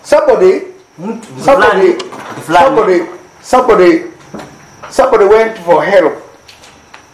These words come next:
Speaker 2: Mtu fulani anaenda ku-, kupata msaada
Speaker 1: from some of these preachers.
Speaker 2: kutoka kwa mmoja wa wao hubiri.
Speaker 1: See? And he was asked.
Speaker 2: Akaulizwa.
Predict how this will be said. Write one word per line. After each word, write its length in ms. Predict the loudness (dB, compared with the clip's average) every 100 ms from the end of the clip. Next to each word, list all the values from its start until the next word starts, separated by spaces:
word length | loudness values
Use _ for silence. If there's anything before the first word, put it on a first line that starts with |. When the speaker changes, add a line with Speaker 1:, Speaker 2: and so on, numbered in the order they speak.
| -20
Speaker 2:
Mtu 180 | -18 -2
fulani 180 | 2 4
anaenda 220 | 4 0
ku-, 140 | -2 -12 -18 _
kupata 300 | -8 -2 -2
msaada 640 | -2 0 0 0 -2 -4 -8 -14
Speaker 1:
from 260 | -2 -2 0
some 240 | -2 -2
of 80 | -4
these 200 | -6 -16
preachers. 380 | -12 -12 -8 -6
Speaker 2:
kutoka 160 | -4 -4
kwa 160 | -4
mmoja 280 | -4 -4 -2
wa 80 | -2
wao 260 | 0 0 -4
hubiri. 440 | -10 -10 -10 -14 -20 _ _ -20 -20 -20 _ _
Speaker 1:
See? 140 | -10 -10 -12 -20 -20 _ _ _
And 260 | -6 -4 -4 -8 -18 _ _ _ _ -20 -16
he 80 | -8
was 240 | -6 -6 -4
asked. 360 | -4 -6 -12 -20 -10
Speaker 2:
Akaulizwa. 720 | -8 -4 -4 -4 -8 -6 -8